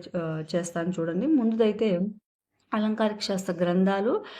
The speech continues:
కావ్య నిర్వచనాల గురించి వీడియో చూసాను, తప్పనిసరిగా చూడండి మీకు. ఎందుకంటే మనకు రెండు నుంచి మూడు మార్కులు కూడా వచ్చే, క్వశ్చన్స్ వచ్చే అవకాశం ఉంది. ప్రీవియస్ క్వశ్చన్ పేపర్ చూస్తే మీకు అర్థమవుతుందండి. So వీడియోలోకి వెళ్ళే ముందు ఒక లైక్ చేసి, షేర్ చేసి, సబ్స్క్రైబ్ చేయండి.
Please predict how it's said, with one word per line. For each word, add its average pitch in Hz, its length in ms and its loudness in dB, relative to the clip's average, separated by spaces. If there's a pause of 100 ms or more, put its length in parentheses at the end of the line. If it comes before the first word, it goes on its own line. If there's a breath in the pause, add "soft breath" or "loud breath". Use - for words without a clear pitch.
(400 loud breath)
కావ్య 208 280 4
నిర్వచనాల 196 540 2
గురించి 175 360 0
వీడియో 170 280 0
చూసాను, 170 340 -4
తప్పనిసరిగా 226 840 -2
చూడండి 175 360 0
మీకు. 170 220 -4
ఎందుకంటే 208 360 -2
మనకు 190 240 0
రెండు 180 300 0
నుంచి 214 240 0
మూడు 208 360 2
మార్కులు 214 460 0
కూడా 214 200 2
వచ్చే, 185 280 -2
క్వశ్చన్స్ 190 560 -4
వచ్చే 185 180 -4
అవకాశం 180 440 -2
ఉంది. 190 240 -2 (480 loud breath)
ప్రీవియస్ 214 340 0
క్వశ్చన్ 220 300 -2
పేపర్ 214 280 0
చూస్తే 190 240 -2
మీకు 175 220 0
అర్థమవుతుందండి. 185 920 -2 (280 loud breath)
So 185 120 -2
వీడియోలోకి 185 480 2
వెళ్ళే 175 200 2
ముందు 185 220 0
ఒక 220 160 -8
లైక్ 180 340 -6
చేసి, 190 200 -4
షేర్ 180 360 -4
చేసి, 175 260 -2
సబ్స్క్రైబ్ 156 600 -6
చేయండి. 180 360 -4